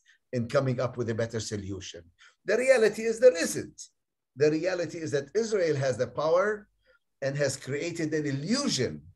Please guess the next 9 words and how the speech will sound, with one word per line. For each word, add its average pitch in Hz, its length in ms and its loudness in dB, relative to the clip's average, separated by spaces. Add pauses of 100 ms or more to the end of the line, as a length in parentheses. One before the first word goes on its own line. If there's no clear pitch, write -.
(160)
on 135 140 -4
the 131 120 2
Palestinian 135 600 -4
side, 123 520 -2 (340)
which 131 300 -4
needs 170 340 -4
to 156 120 0
be 156 160 2
destroyed 180 840 8